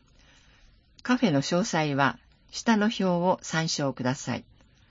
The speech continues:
また、介護福祉課に認知症カフェの情報コーナーを設置しましたのでご活用ください。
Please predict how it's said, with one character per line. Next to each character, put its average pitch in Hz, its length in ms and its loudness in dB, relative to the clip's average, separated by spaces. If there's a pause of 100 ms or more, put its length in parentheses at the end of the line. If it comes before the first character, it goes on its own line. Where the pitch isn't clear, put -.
(800)
ま 185 160 -2
た、 160 320 -2 (100)
介 226 220 4
護 220 140 4
福 - 160 -2
祉 - 180 -2
課 160 140 -2
に 147 240 -2 (340)
認 226 200 10
知 233 120 -2
症 208 260 2
カ - 180 -4
フ 180 140 -2
ェ 135 60 4
の 123 240 2
情 220 200 4
報 220 260 2
コ 202 220 0
ー 180 40 0
ナ 131 180 2
ー - 20 2
を 120 60 2
設 175 320 -2
置 196 40 -2
し 190 120 -2
ま 180 120 0
し - 100 -6
た 139 140 -2
の 123 140 0
で 120 260 -2
ご 139 120 -4
活 170 260 -6
用 143 160 -2
く - 100 -12
だ 127 120 -2
さ 123 200 -8
い。 - 80 -12